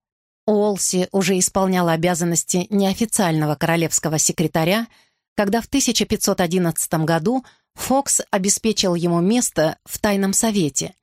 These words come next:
Всё это как нельзя лучше устраивало подателя милостыни,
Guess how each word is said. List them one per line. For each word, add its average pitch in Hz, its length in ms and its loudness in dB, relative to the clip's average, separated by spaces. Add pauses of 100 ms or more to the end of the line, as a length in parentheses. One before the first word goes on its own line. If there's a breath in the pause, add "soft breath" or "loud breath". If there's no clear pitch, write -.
(420)
Всё - 180 2
это 170 160 0
как 175 200 -4
нельзя 175 340 2
лучше 196 480 0 (260 loud breath)
устраивало 214 720 0
подателя 170 540 0
милостыни, 170 720 -2